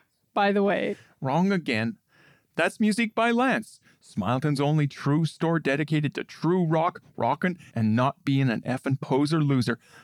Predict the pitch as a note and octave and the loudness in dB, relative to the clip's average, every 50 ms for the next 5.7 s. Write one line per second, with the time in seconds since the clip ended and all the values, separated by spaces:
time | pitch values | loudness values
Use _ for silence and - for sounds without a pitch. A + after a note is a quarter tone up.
0 | _ _ _ _ _ _ - - E3 D3 D3 - - D3 C#3+ C#3+ D3 D3 D3 B2+ | _ _ _ _ _ _ -6 -2 0 0 0 -2 -2 -2 0 0 0 0 0 0
1 | G#2 G#2 - - A2 G#2+ G2 G2+ G#2 G2 - - - G2+ G#2 A#2+ A#2+ E3 G#3+ G3+ | -2 -2 -4 -6 -8 -4 -2 -2 -2 -4 -4 -6 -6 -6 -4 -4 -2 0 0 0
2 | G3+ G#3+ - - _ - - - A#3+ A3+ A#3 C4 C4+ C#4+ C#4+ D4 C4+ A#3+ A3 G3 | 0 0 -4 -6 _ -14 -6 -2 0 2 2 2 2 2 2 2 2 2 0 0
3 | F3 F3+ F3 - - - - - - - _ _ _ _ _ _ - - - - | 0 -2 -4 -8 -18 -20 -20 -20 -20 -20 _ _ _ _ _ _ -4 -4 -4 -4
4 | _ - - - - _ _ - - - - G3 F3+ F3 - - - G3 F#3+ F#3 | _ -10 -8 -8 -8 _ _ -20 -18 -10 -6 -4 -4 -4 -6 -6 -6 -4 -4 -2
5 | F3+ F3+ F3+ E3+ E3+ - - F#3+ F#3+ - - E3 D#3+ E3+ | -4 -4 -4 -4 -6 -8 -8 -10 -8 -6 -4 -4 -4 -6